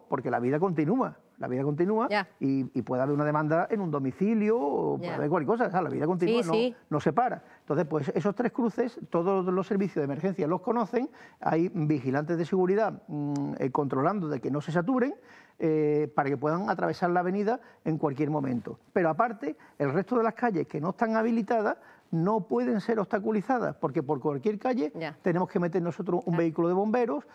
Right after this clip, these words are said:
Speaker 1: tenemos que tener, eh, va a haber una dotación de bomberos situada en el centro, acompañada por un vehículo de protección civil para ayudarle a la accesibilidad. Entonces, lo que no podemos encontrarnos es un obstáculo por, por, por una, un asunto caprichoso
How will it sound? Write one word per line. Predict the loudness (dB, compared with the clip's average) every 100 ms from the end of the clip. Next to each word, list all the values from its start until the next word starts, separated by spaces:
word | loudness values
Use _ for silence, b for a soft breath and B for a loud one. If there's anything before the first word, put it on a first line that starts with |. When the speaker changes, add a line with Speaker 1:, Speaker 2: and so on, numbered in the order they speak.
| B B
Speaker 1:
tenemos | -2 0
que | 0
tener, | 0 0 -2 -6 -6
eh, | -2 0
va | 0
a |
haber | 0
una | 0 0 0 0
dotación | 0 -2 -2
de | 0
bomberos | 0 2 0 -2 -6 B B
situada | -4 0 0 2
en | 0
el | -2
centro, | 0 0 0 -2 -2
acompañada | -2 -2 -2 0 -2
por | -2
un | -2
vehículo | 0 0 -2 -2
de | 0 0
protección | -2 -4 -4 -2 -2
civil | 0 0 0
para | 0 0 -2 -2
ayudarle | -4 -2 0 0 2 0 -2 -6 B B
a | -2 0
la | 2 0
accesibilidad. | -2 -4 -2 0 2 0 -2 -6 B B
Entonces, | -4 0 0 0
lo | 0 0 0
que | 0
no | 0
podemos | 0 0 0 0
encontrarnos | 0 -2 0 -2 -2 -2
es | -2 0
un | -2
obstáculo | 0 0 0 0 -2 -4 B B -2
por, | -2 -2 -4
por, | -2 0 2 -2 -2
por | -2
una, | 0 0 0 -2 -4
un | -2
asunto | 0 0 0 0
caprichoso | 0 0 -2 0 0 0 -2